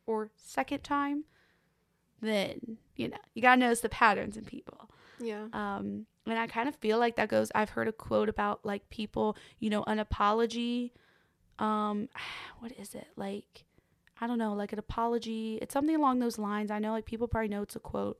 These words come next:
Speaker 1: Like, apology is, like, saying sorry, you know, but, um, like, a real apology is, like,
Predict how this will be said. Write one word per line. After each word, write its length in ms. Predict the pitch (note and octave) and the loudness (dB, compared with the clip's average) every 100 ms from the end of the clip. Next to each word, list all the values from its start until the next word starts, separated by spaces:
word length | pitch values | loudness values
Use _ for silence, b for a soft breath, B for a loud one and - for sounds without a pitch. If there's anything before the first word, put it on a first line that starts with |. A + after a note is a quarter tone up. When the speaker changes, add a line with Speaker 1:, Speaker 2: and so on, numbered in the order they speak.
| - | -14
Speaker 1:
Like, 100 | - _ | -20 _
apology 360 | - A3+ A3 A3 | -2 -2 0 -4
is, 100 | G#3+ | -4
like, 120 | G#3 | -8
saying 240 | - G#3 | -8 -8
sorry, 600 | G3 A#3 A3 A3 G#3+ G#3 B B B B B | -8 -4 -2 0 -2 -4 B B B B B
you 140 | - A3 | -4 0
know, 340 | A3 G#3 G#3 | 2 2 2
but, 260 | G3+ G#3 G#3 | 2 2 2
um, 420 | G3 F#3+ F#3+ F#3 - _ _ | -2 -2 -4 -6 -12 _ _
like, 160 | A3 | 0
a 80 | G#3+ | 2
real 420 | F#3 G3 G#3+ G#3+ | 2 2 2 2
apology 760 | G#3+ - G#3+ G#3+ G#3+ G#3 G#3 G#3 | 0 2 2 2 0 -2 -4 -4
is, 220 | G3 - | -6 -8
like, 340 | F#3 F3+ - | -10 -12 -12